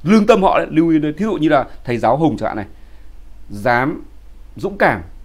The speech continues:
ở trong cái trại súc vật cộng sản ấy, một mình đứng lên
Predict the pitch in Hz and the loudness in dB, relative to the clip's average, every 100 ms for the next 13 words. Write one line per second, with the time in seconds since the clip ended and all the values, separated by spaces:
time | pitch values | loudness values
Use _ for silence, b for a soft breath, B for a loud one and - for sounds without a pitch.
0 | - - - - 123 147 - 143 147 - | -20 -20 -8 -2 0 0 -2 -2 -2 -6
1 | 180 180 131 - 110 98 147 120 113 143 | -6 -6 -6 -6 -4 -6 -8 -8 -2 2
2 | 147 98 - - - - - 143 120 151 | 2 0 -12 -20 -20 -20 -10 -6 -2 -2
3 | 135 | -4